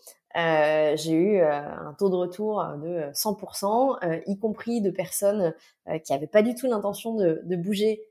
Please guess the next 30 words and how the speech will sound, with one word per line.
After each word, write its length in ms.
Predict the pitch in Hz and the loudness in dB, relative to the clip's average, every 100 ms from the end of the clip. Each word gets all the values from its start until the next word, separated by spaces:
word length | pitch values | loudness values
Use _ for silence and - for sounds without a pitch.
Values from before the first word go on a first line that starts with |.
| - | -6
mais 80 | 170 | 2
qui 80 | |
avaient 100 | 156 | 4
juste 240 | 175 233 247 | 4 2 2
envie 140 | 240 | 2
de 60 | 240 | 2
faire 140 | 202 | 0
le 80 | 190 | 0
jeu 100 | 175 | -2
de 60 | 160 | -6
pistes. 420 | - 320 - - _ _ _ | -6 -6 -6 -12 _ _ _
Et 100 | 175 | 2
donc, 180 | 170 240 | 4 6
j'avais, 440 | 202 170 208 190 156 - - | 8 8 8 8 6 -2 -8
euh, 40 | |
euh, 160 | 160 110 - | -6 -6 -10
pu 160 | - 240 | -10 -10
trouver 380 | - 226 214 | -8 -4 0
le, 140 | 247 170 | 4 4
le 120 | 165 | 2
truc 220 | - 262 | -4 -6
qui 120 | - | -4
faisait 180 | 185 180 | 0 0
vibrer 580 | 185 208 208 220 226 247 | 0 0 4 4 4 4
la 100 | 196 | 2
corde 380 | 175 233 233 233 | 4 4 4 4
sensible 680 | 226 196 - 226 220 196 - | -6 -6 -8 -8 -6 -6 -6
de 180 | 156 180 | -4 -4
ces 180 | - | -4
profils-là. 600 | 170 - 170 170 156 - | -10 -14 -10 -4 -4 -4